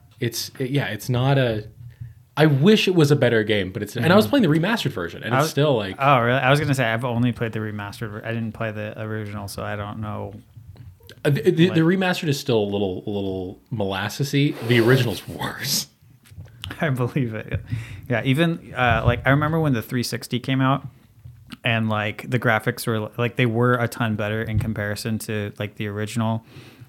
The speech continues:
Speaker 2: uh, Xbox, but, like, even still, like, compared to now, they're, like, trash. I'm thinking about my answer to, to this
Speaker 1: Yeah, what
Speaker 2: question.
Speaker 1: is your answer? Let me flip the
Speaker 2: <laughs> Jesus
Speaker 1: script.
Speaker 2: Christ. <laughs>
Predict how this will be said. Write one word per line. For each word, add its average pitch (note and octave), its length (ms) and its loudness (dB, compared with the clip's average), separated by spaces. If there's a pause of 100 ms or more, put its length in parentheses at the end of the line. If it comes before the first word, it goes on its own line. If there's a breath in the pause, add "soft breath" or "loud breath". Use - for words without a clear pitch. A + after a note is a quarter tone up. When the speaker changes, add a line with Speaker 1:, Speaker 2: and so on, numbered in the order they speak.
(160 loud breath)
Speaker 2:
uh, A#2+ 180 0
Xbox, C3 640 -4
but, A2 180 -4
like, G2+ 360 -8 (580 soft breath)
even B2 240 2
still, A#2 260 -2
like, A2 260 -4
compared A#2+ 380 -2
to G#2 100 -2
now, G2 440 -6
they're, G#2 200 -8
like, G2 280 -12 (640)
trash. - 340 -12 (220)
I'm C#3 140 4
thinking F3+ 340 -4
about B2+ 280 2
my A2 160 -2
answer A#2+ 360 -4
to, B2+ 580 -4 (120)
to B2 180 -6
this A#2+ 300 -8 (160)
Speaker 1:
Yeah, G3 140 10
what C#3 100 10
Speaker 2:
question. E3+ 160 12
Speaker 1:
is D#3+ 160 8
your F#2+ 100 8
answer? E2+ 280 4
Let E3+ 160 8
me F3+ 160 12
flip C3 200 6
the - 120 4
Speaker 2:
<laughs> - 0 -
Jesus B2+ 260 2
Speaker 1:
script. - 100 -2
Speaker 2:
Christ. B2+ 500 0
<laughs> G#3+ 920 0